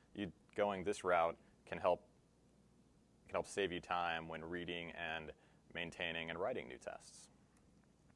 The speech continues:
So kind of the standard way, as I mentioned, Jeb delegates method calls, field references to the current page object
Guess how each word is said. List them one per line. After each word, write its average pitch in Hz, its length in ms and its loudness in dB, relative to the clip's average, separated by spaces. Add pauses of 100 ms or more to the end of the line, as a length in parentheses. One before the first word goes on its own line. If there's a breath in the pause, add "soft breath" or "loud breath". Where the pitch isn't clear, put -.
(120)
So - 100 -8
kind 113 140 -6
of 104 80 -2
the 92 60 -6
standard 151 380 0
way, 90 220 8
as 90 120 2
I 95 80 2
mentioned, 95 360 -4
Jeb 95 220 2
delegates 90 600 2 (800 soft breath)
method 101 300 2
calls, 92 440 6
field 101 240 0
references 87 560 0
to 85 100 -8
the 78 80 -4
current 92 320 -6
page 82 260 -2
object - 420 -8